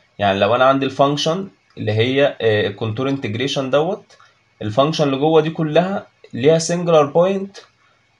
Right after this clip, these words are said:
الفانكشن اللي هي دي، ديت، ها، مش الاف اوف زد بس، الفانكشن اللي هي دي كده كلها ليها سنجلر بوينت لما الزد بايه. فلو الزد بايه دوت دي واقعه جوه الكونتور، تمام، النقطه دي واقعه جوه الكونتور،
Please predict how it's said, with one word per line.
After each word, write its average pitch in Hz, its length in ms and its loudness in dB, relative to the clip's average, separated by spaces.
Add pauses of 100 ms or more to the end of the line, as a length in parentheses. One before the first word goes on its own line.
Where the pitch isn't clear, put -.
(200)
الفانكشن 120 360 -2
اللي 113 180 0
هي 117 60 0
دي، 113 220 -6
ديت، 113 500 -2
ها، 131 200 -4 (280)
مش - 160 -6
الاف 110 240 -4
اوف 104 100 -2
زد 107 240 -6
بس، - 300 -12
الفانكشن 113 440 -4
اللي 113 80 0
هي 117 40 0
دي 117 100 -6
كده 123 200 -4
كلها 123 500 -2 (440)
ليها 131 140 8
سنجلر 147 500 2
بوينت 180 560 0 (200)
لما 120 260 -2
الزد 143 460 -2 (280)
بايه. 139 400 -2 (880)
فلو 101 240 0
الزد 165 400 -2
بايه 170 460 0 (800)
دوت 113 300 4
دي 107 120 -2
واقعه 135 280 8
جوه 156 240 2
الكونتور، 165 540 -4 (580)
تمام، 120 380 4 (540)
النقطه 113 400 -4
دي 120 120 -2
واقعه 139 200 6
جوه 156 200 0
الكونتور، 165 560 -8